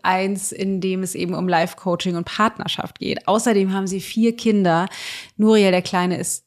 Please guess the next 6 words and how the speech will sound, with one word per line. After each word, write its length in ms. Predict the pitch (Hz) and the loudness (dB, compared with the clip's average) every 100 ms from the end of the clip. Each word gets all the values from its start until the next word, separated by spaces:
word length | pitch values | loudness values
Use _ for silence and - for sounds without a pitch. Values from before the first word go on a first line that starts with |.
| _ | _
jetzt 520 | - 180 180 - - | -4 -2 -2 -4 -6
gerade 260 | - 185 180 | 0 0 0
vier 240 | - 190 | 0 0
Monate 680 | 185 180 170 160 165 180 - | 2 2 0 0 -2 -2 -4
und, 460 | 170 175 170 - - | -4 -4 -4 -8 -8
ähm, 540 | 185 180 165 165 170 | -2 -2 -2 -4 -6